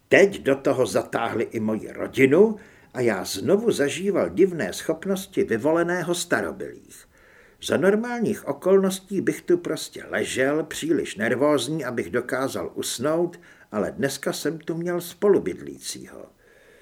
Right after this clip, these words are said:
„Dobře, tak co byla zač ta divná ženská převlečená za ninju, co mi na škrábance namazala smradlavou mast?“ zeptal se Mož. Do rána nebude mít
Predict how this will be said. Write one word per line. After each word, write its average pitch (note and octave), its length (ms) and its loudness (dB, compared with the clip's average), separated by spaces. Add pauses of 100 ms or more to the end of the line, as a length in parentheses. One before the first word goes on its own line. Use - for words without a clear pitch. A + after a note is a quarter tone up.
(300)
„Dobře, E3 680 8 (260)
tak A2+ 180 0
co D3 180 6
byla G#3+ 220 10
zač E3+ 280 6
ta F#3 120 6
divná D#3+ 420 8
ženská D3 500 4
převlečená D3 720 4
za C3+ 120 6
ninju, C#3+ 400 4
co C#3 200 2
mi D3+ 120 2
na C#3+ 100 2
škrábance D3 680 2
namazala C#3+ 520 2
smradlavou C3+ 680 4
mast?“ G#2+ 540 -2 (340)
zeptal D3 440 -2
se G#3+ 220 -2
Mož. - 440 -4 (680)
Do - 200 2
rána F3 380 0
nebude F3+ 380 2
mít F#3+ 260 0